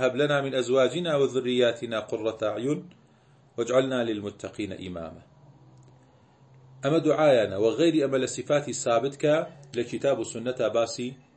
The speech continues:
ئەولیامان بۆ ئەکا. پس فەرمووی، یەکێ لە ئوسولی عەقیدەی ئەهلی سنەت و جەماعەت،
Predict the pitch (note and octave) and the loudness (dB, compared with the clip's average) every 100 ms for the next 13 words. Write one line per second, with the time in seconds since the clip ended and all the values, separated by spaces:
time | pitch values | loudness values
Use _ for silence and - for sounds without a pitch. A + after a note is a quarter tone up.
0 | - _ _ - A#2+ G#2+ G#2+ G#2 G2+ G2 | -20 _ _ 0 0 2 2 0 -2 -2
1 | A2 B2+ - _ - A2 - F#2+ - _ | -2 -2 -8 _ -6 -4 -2 -6 -6 _
2 | _ _ _ _ _ _ _ - A#2 - | _ _ _ _ _ _ _ -2 -2 2
3 | A#2+ B2+ B2 B2 B2+ B2 B2 A#2+ C3+ B2+ | 2 2 2 2 2 0 0 0 -2 0
4 | A#2+ A#2 C3 B2 B2 B2+ B2 B2 B2+ B2+ | 2 0 -2 0 2 2 0 -4 -6 -6
5 | B2 A#2+ B2 B2 B2 D#3+ C3 | -6 -4 -2 0 2 4 2